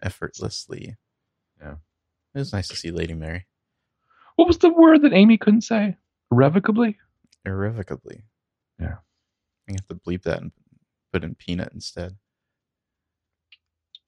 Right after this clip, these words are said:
Speaker 2: I don't know what you're talking about.
Speaker 1: Mm-hmm. Uh, number two for me, the, uh, kind of one-shot take where young Cate Blanchett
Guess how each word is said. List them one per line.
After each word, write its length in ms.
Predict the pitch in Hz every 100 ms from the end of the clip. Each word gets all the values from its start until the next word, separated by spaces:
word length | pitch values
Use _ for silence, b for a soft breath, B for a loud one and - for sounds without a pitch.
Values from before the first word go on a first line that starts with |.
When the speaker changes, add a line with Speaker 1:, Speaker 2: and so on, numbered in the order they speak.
| _ _ _ _ _ _ _ _ _ - - _ _ _ _ -
Speaker 2:
I 60 |
don't 40 | 98
know 60 |
what 80 | 90 -
you're 100 | 90
talking 120 | 98
about. 100 | 90 - _ -
Speaker 1:
Mm-hmm. 1080 | 95 92 - _ _ _ _ _ _ -
Uh, 1400 | 98 101 101 98 95 92 90 90 87 87 87 87 87 87
number 220 | 90 120
two 460 | 117 - 113 92 82
for 120 | 87
me, 560 | 85 87 85 82 62 78 - _ _ _ _ _ _
the, 380 | 98 98 95 90
uh, 340 | 90 87 87
kind 200 | 101 113
of 60 | 107
one-shot 640 | 98 104 98 107 101 -
take 300 | 113 101 95
where 100 | 92
young 280 | 90 87 90 -
Cate 280 | - 92 -
Blanchett 640 | 87 87 85 95 90 90